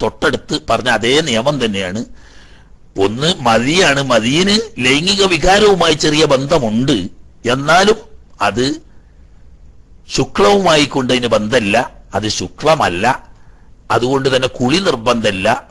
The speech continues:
പക്ഷേ നജസാണ്. അതുപോലെ മൂത്രമൊഴിച്ച് കഴിഞ്ഞതിന് ശേഷമോ ശരീരം ഉഷ്ണിക്കുകയോ ശരീരം ക്ഷീണിക്കുകയോ ചെയ്യുന്ന സമയത്ത് പുറപ്പെടുന്നത് അത് ലൈംഗികമല്ല, അത് മൂത്രം പോലെ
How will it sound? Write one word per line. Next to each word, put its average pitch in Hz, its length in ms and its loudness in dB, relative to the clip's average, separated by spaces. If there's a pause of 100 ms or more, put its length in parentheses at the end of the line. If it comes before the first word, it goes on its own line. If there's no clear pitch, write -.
പക്ഷേ 101 280 -2
നജസാണ്. 87 600 -2 (880)
അതുപോലെ 170 340 2 (120)
മൂത്രമൊഴിച്ച് 180 520 2
കഴിഞ്ഞതിന് 165 300 0
ശേഷമോ 143 640 0 (100)
ശരീരം 175 480 2
ഉഷ്ണിക്കുകയോ 165 720 0
ശരീരം 156 420 -2
ക്ഷീണിക്കുകയോ 170 540 0
ചെയ്യുന്ന 156 340 -2
സമയത്ത് 135 420 -4
പുറപ്പെടുന്നത് 120 540 -2 (800)
അത് 123 240 0
ലൈംഗികമല്ല, 143 640 2 (300)
അത് 110 180 -2 (120)
മൂത്രം 165 420 -2
പോലെ 139 240 2